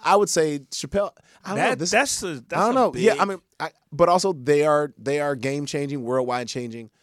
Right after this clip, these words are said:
Speaker 1: artists, so may-, maybe so.
Speaker 2: I do think that if, I don't think Yang's gonna get the nomination, but I do think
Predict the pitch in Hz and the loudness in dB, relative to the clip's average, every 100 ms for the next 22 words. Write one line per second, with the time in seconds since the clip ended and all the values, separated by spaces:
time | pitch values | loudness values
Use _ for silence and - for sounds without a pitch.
0 | _ _ _ _ 113 110 107 - 117 104 | _ _ _ _ -2 0 0 -2 -6 -8
1 | - 123 123 82 117 104 104 98 80 - | -10 -8 -8 -6 -8 -6 -8 -10 -14 -20
2 | _ - 160 220 214 180 151 139 127 117 | _ -12 -10 -10 -12 -12 -10 -8 -8 -8
3 | 110 _ _ _ _ _ _ _ 127 139 | -12 _ _ _ _ _ _ _ -4 -2
4 | 160 156 127 127 117 107 95 107 95 92 | -2 -6 -6 -6 -6 -12 -16 -18 -18 -20
5 | 87 87 85 - 57 _ _ 107 107 101 | -20 -20 -20 -20 _ _ _ -16 -14 -12
6 | 127 117 120 107 104 92 | -16 -16 -18 -18 -18 -20